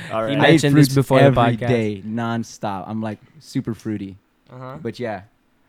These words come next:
Speaker 3: um, must have been sixteen. I won my first open, like, pro cup, and I was like, "Okay, I can do this." And then,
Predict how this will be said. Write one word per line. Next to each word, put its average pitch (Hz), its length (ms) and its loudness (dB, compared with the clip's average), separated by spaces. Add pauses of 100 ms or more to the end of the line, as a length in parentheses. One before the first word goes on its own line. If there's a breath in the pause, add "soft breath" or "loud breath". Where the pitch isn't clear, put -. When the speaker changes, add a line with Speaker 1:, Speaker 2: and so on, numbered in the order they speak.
(380)
Speaker 3:
um, 117 380 -2
must 123 180 -4
have 131 80 -10
been 127 80 -2
sixteen. 107 440 -8
I 98 60 -4
won 101 220 -4
my 101 80 -4
first 101 420 -6 (180)
open, 101 340 -2
like, 90 120 -12 (140)
pro 101 220 -2
cup, 95 360 -8 (160)
and 95 100 -10
I 82 60 -10
was 80 140 -14
like, 69 120 -18
"Okay, 101 320 -8 (800)
I 107 80 -6
can 113 160 -2
do 101 140 0
this." 95 260 -6 (1000)
And 110 140 0
then, 107 420 0